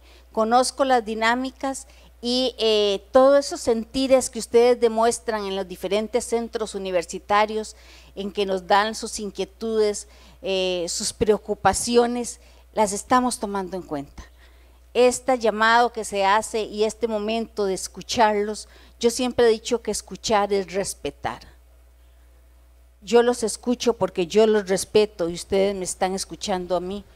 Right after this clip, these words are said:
porque también me respetan. Entonces, con esa alianza vamos a lograr ustedes y nosotros salir adelante.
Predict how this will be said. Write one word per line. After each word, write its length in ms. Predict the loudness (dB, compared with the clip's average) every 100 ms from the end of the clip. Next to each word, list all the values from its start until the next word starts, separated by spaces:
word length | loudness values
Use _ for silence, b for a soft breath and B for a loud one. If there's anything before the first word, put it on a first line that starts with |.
| -12
porque 260 | -8 -6 -6
también 420 | -6 -4 -2 -4
me 80 | -4
respetan. 640 | -8 -10 -12 -14 -14 -16 B B B B B
Entonces, 400 | -4 -2 0 -4
con 240 | 0 0 2
esa 280 | -2 2
alianza 720 | 0 2 2 2 -2 -6 -8 -8 b b
vamos 400 | 0 2 0 -2
a 80 | -2
lograr 500 | -2 0 2 2 0 -14 -20
ustedes 720 | -14 -8 -2 0 0 -4 -10 -14
y 100 | -10
nosotros 600 | -6 -4 -2 -2 -2 -8
salir 360 | -8 -8 -6 -2
adelante. 640 | 0 -2 -4 -10 -12 -18